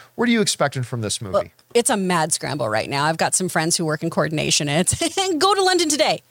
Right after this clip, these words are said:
Speaker 2: Go to London today. Figure it out. So, uh, if you are in production, oh my gosh, eh,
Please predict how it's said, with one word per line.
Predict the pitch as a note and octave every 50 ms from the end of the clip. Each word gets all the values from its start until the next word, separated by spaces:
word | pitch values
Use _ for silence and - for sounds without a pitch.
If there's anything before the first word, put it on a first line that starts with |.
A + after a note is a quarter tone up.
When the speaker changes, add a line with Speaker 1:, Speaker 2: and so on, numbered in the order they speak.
| - - -
Speaker 2:
Go | C4+ D#4+
to | E4
London | E4+ E4 D#4 D#4+ D4+
today. | - D#4+ D4+ G3+ B3 G#3+ F#3 D3 -
Figure | - - D#4+ D4 B3 D4+ C#4 B3+
it | A#3+
out. | F3 C#3+ C3+ - - - - - E3+
So, | - - - C#4+ A3 G#3 G#3 G3
uh, | F3+ - F#3 F#3 F3 D#3
if | F#3 G3
you | B3+ D4+
are | E4 A3+
in | A3+ B3
production, | A#3+ A#3+ G3 G3 G#3 - - B3+ A#3 A3+
oh | A3 G3+ A3+
my | A#3 F3 D#3+
gosh, | D#3+ E3 G3 F#3 F#3 F#3+ G3 - - - -
eh, | F#3+ G3 F3+ B2+ -